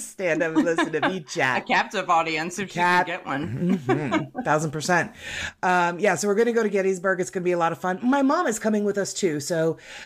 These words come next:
Speaker 1: the live studio audience is gonna be with us in Gettysburg. She's not gonna do the h-, more haunted stuff. Um, she is gonna go to the convention with us. She's really looking forward to that.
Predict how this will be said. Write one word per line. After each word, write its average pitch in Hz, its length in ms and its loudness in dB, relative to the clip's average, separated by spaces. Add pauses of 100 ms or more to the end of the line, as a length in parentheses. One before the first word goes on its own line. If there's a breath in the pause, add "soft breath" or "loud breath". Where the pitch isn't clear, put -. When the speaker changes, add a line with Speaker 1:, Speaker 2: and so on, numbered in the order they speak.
Speaker 1:
the 214 100 -2
live 214 240 4
studio 208 320 0
audience 190 340 -2
is 180 100 -6
gonna 190 160 0
be 185 140 0
with 185 140 0
us 180 160 -6
in 185 100 -4
Gettysburg. 180 800 0
She's 233 580 -2
not 185 480 0
gonna 196 200 0
do 196 440 0 (640 loud breath)
the 190 120 2
h-, 147 180 -8
more 180 200 0
haunted 180 360 -2
stuff. 202 400 -2 (500 loud breath)
Um, 160 600 0 (540)
she 196 140 4
is 160 100 2
gonna 175 140 -2
go 170 120 0
to 165 100 0
the 147 80 -2
convention 156 440 0
with 156 120 0
us. 151 100 2
She's 151 220 -2
really 143 220 2
looking 143 260 -4
forward 143 320 0
to 147 140 -2
that. 135 380 -2